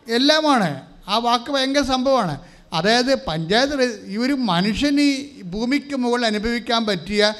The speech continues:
എല്ലാ വിഷയങ്ങൾക്കുള്ള കംപ്ലീറ്റ് ആൻഡ് സോഴ്സ് സൊല്യൂഷനാണ് ജീസസ് ക്രൈസ്റ്റ്. നമ്മളിലൂടെ പ്രാപിക്കുന്നത് വ്യത്യസ്തമായ ജീവിത മണ്ഡലങ്ങളിലുള്ള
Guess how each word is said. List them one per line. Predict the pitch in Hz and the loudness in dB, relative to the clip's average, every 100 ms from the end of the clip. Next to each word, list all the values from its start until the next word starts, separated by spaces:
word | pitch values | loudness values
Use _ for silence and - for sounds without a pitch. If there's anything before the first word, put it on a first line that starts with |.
| - - - | -12 -20 -10
എല്ലാ | 156 185 233 254 | -6 -2 2 2
വിഷയങ്ങൾക്കുള്ള | 262 196 226 233 233 196 220 214 | 2 0 0 0 0 -2 0 0
കംപ്ലീറ്റ് | 214 170 190 208 240 240 | 0 -2 -2 0 -2 -2
ആൻഡ് | 220 202 | -4 -4
സോഴ്സ് | - 185 220 220 | -2 0 0 0
സൊല്യൂഷനാണ് | 185 175 226 175 196 185 160 | -2 0 -2 -2 -2 -2 -2
ജീസസ് | 170 190 - | -2 -4 -4
ക്രൈസ്റ്റ്. | 190 175 175 | -2 0 0
നമ്മളിലൂടെ | 285 302 302 302 294 | 2 2 2 2 2
പ്രാപിക്കുന്നത് | 294 220 220 247 285 277 254 226 202 214 | 2 2 2 2 0 2 2 4 4 2
വ്യത്യസ്തമായ | 208 196 - 262 - 254 240 226 | 2 -2 0 -2 2 2 2 2
ജീവിത | 170 214 226 240 | 0 -2 0 0
മണ്ഡലങ്ങളിലുള്ള | 220 196 208 226 220 220 202 190 175 185 | 2 0 0 0 0 0 0 0 0 -2